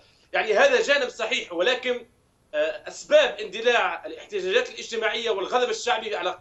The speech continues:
في قادم الأيام لا تزال قائمة. صحيح قد يركب عليها طرف سياسي هذا أو ذاك، أو يحاول استغلالها الط-، طرف يميني أو طرف يساري، ولكن طالما أنه لا، لا تعالج الحكومة التونسية،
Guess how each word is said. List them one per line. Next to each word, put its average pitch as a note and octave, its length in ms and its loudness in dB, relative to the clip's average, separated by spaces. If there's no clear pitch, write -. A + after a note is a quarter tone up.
في G3 80 -10
قادم B3 320 -2
الأيام A3+ 420 0
لا A#3 180 4
تزال C4 420 0
قائمة. F3+ 380 0
صحيح - 300 -2
قد B3+ 200 -4
يركب A3+ 260 -2
عليها A3+ 260 2
طرف A3+ 400 -4
سياسي A3 440 -2
هذا A3 240 2
أو G#3+ 240 -2
ذاك، A3+ 260 0
أو F#3 100 -6
يحاول B3 340 0
استغلالها A3+ 680 0
الط-، G#3 420 -4
طرف B3 240 0
يميني A#3 460 -2
أو A3+ 80 0
طرف A#3 300 -4
يساري، A#3 580 -2
ولكن C4 560 2
طالما A#3+ 480 4
أنه A3+ 360 0
لا، F#3+ 160 -2
لا B3 160 -2
تعالج C4 440 2
الحكومة B3 380 -2
التونسية، A3+ 800 -4